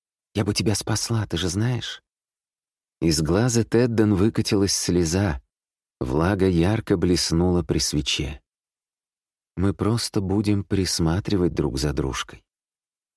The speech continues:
Всегда», — сказала Тедден, и Элейна почти сумела поверить, что та не лжёт. «Навсегда». Родственница улыбнулась, опускаясь на подушку.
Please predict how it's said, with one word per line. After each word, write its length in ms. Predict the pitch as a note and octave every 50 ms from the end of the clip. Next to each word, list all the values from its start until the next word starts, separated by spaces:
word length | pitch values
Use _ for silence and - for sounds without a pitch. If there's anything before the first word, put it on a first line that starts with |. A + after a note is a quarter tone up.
| _ _ _ _
Всегда», — 500 | - - - C3+ B2 A#2 G#2+ F2 D#2+ - - _ _ _ _ _ _ _ _ _
сказала 480 | - - - D2+ D2 D2 D2 C#2 D2 D2
Тедден, 560 | - - E2+ F2+ F#2+ F2+ E2+ E2+ D#2 D2+ - - _ _ _ _ _ _
и 180 | D#2+ D#2 D2+ D2+
Элейна 360 | D#2 E2+ G2+ G#2 G2 F#2+ E2+
почти 320 | - E2 - - - G#2
сумела 540 | G2 - - F2+ E2 E2 F2+ G2 G2 F#2+ F2
поверить, 500 | - F#2 E2+ E2 D#2 E2 F2 F2 E2 -
что 180 | - - E2 D#2
та 140 | - D#2+
не 120 | D#2 D2+ D#2
лжёт. 480 | D2+ D2 - C2 - - - - - _ _ _ _ _ _ _ _ _ _ _ _ _ _ _ _ _ _ _ _ _
«Навсегда». 640 | A#2+ A#2+ G#2 - - - D#2+ E2 D#2+ E2+ - - - _ _ _ _ _ _ _ _ _ _ _ _ _ _ _ _ _ _ _ _ _ -
Родственница 720 | C#2 C#2+ D2 D2 - - - D2+ D2+ D2+ D2 C#2+ - -
улыбнулась, 640 | C#2+ D2 D2 D2 C#2 D2 D2+ D#2+ F#2 F#2+ F2+ D#2+ -
опускаясь 640 | D#2+ D#2 - D#2 - - - D#2+ D#2 D#2 D#2 - -
на 80 | D#2
подушку. 640 | - D2+ D2+ C#2+ D2+ C#2 - - - - - -